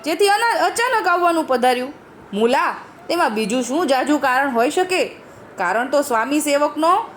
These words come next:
પરાપૂર્વનો સંબંધ જ કારણરૂપ છે, એટલે કે લીલાનો સંબંધનો અનુ-,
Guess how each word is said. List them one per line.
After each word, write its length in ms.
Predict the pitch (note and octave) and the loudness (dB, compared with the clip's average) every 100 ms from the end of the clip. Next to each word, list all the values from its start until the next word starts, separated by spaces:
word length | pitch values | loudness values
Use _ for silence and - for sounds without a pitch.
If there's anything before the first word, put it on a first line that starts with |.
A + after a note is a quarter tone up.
| - - - - | -20 -20 -20 -8
પરાપૂર્વનો 960 | - D4+ G4+ A4 G#4+ G4+ G#4 G4+ G4 G4 | -2 0 0 0 0 0 2 2 2 0
સંબંધ 380 | F#4 E4+ F4+ F4+ | 0 0 0 0
જ 160 | F4+ | -2
કારણરૂપ 500 | F4 E4 E4+ D4+ D4+ | -2 -2 0 0 -2
છે, 360 | B3+ D4+ B3+ A3 | -4 -2 0 0
એટલે 260 | A3 A#3+ | -2 -4
કે 180 | B3 F4 G#4 - - - - - - - - - - - | -2 0 -2 -4 -14 -20 -20 -20 -20 -20 -20 -20 -20 -8
લીલાનો 440 | G#3 A#3+ C#4 D4+ D4+ | -2 0 0 2 2
સંબંધનો 480 | D4 C4+ C#4+ C#4 C4+ | 2 2 0 0 0
અનુ-, 320 | A#3+ B3 | 0 0